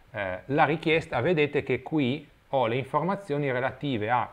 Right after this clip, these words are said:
quella che è la richiesta, quindi la richiesta è una richiesta di tipo get, eh, per questo U R L, eh, l'indirizzo è centoventisettezero zero uno, che è l'indirizzo della macchina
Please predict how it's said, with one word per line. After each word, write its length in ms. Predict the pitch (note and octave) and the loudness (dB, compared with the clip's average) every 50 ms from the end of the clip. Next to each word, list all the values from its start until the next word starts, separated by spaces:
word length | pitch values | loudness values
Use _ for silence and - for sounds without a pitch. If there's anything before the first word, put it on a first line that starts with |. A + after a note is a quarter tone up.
| - - - - - - - - _ _ _ - - - - - - - - - - - _ - - _ | -14 -20 -20 -20 -20 -20 -20 -20 _ _ _ -20 -20 -20 -20 -20 -20 -20 -20 -20 -20 -20 _ -20 -20 _
quella 320 | - D#3+ E3+ E3+ E3 D3+ | 2 4 4 4 4 2
che 80 | E3+ C#3+ | 0 0
è 20 | |
la 80 | C3 B2+ | 0 2
richiesta, 680 | C3 C3 A#2+ - B2+ A#2 A2 - - - A#2 A#2 B2 - - - - - _ | 0 -2 0 0 2 2 2 0 -2 -8 -10 -10 -10 -12 -20 -20 -20 -20 _
quindi 220 | - D#3 C#3+ A#2+ | -4 -2 0 0
la 100 | A#2+ C#3 | 2 2
richiesta 640 | D#3 E3+ D3+ A#2+ D#3 D3+ C3+ - - B2 A2+ A2+ - | 2 2 2 4 4 4 4 2 0 0 0 0 0
è 80 | A#2+ | -2
una 100 | B2+ B2 | -4 -2
richiesta 320 | A#2+ A#2+ A2 D3 D3 - C3 | -2 0 0 0 -2 0 -2
di 100 | A#2 A2+ | -4 -4
tipo 280 | A2 A2 - - A2+ | -4 -6 -4 -4 -4
get, 540 | G#2 B2 C#3+ B2 A2 - - - D#3+ F#3 G3+ - - - - _ _ - - - - _ _ _ | -2 0 0 0 -2 -4 -2 0 0 0 0 -6 -16 -20 -20 _ _ -20 -20 -20 -20 _ _ _
eh, 420 | - B2+ A#2 A2+ A2 G#2+ G#2+ G#2+ - - - _ _ _ _ _ _ _ _ _ _ - - - - - - - _ _ _ _ _ _ _ _ _ _ _ | -2 2 2 2 2 2 0 -4 -6 -14 -20 _ _ _ _ _ _ _ _ _ _ -20 -20 -20 -20 -20 -20 -20 _ _ _ _ _ _ _ _ _ _ _
per 220 | _ D#3+ E3+ E3+ C#3 | _ 0 2 2 4
questo 320 | - D#3 C#3+ - - C#3 | 4 2 2 2 0 0
U 60 | B2+ | 0
R 340 | B2 A2+ G#2+ A#2 A#2+ A2+ G#2+ | 2 0 0 0 0 0 0
L, 140 | G#2 G#2 A#2 C#3+ F#3 G3+ F#3+ - - - - - - | 0 0 0 0 0 -2 -4 -14 -20 -20 -20 -20 -10
eh, 220 | - A#2+ A#2 - - - - _ _ | -6 -6 -6 -6 -8 -18 -20 _ _
l'indirizzo 920 | - C#3+ E3 F3 E3+ D3+ E3 E3 F#3 F3+ D#3 F#3 - - A#2 F#2+ F#2 - - - _ _ _ _ _ _ _ _ _ _ _ _ _ _ _ | -2 2 2 4 4 4 4 4 4 2 0 -2 -4 -4 -4 -4 -4 -8 -16 -20 _ _ _ _ _ _ _ _ _ _ _ _ _ _ _
è 120 | - - - | -20 -20 -18
centoventisettezero 1200 | - - C3+ C3+ B2 C#3 C3 C3 B2 A#2 A#2+ - D3+ C#3+ C#3+ C#3 B2+ A2+ A2 A2+ B2+ B2+ A#2+ A#2 A2 | -8 -6 -6 -4 -2 -2 -2 -2 -2 -4 0 2 2 2 4 2 0 0 2 2 2 4 2 2 0
zero 300 | G#2 A#2 A#2+ B2+ D#3+ E3 | 2 2 4 4 6 6
uno, 220 | D3+ B2 G#2+ G2 F2+ | 4 4 2 -2 -4
che 120 | - A2 | -4 -4
è 20 | |
l'indirizzo 480 | G2+ G#2 G#2 G2+ G#2+ A2 A#2+ A#2+ - G2+ | -2 -2 -2 -2 -2 -2 -2 -4 -6 -6
della 200 | F#2 F#2+ F#2+ F#2+ | -6 -4 -4 0
macchina 640 | G2+ A2 G#2+ - - - F#2+ F#2 F2 F2 - - | 0 0 0 0 -4 -10 -10 -8 -8 -10 -12 -16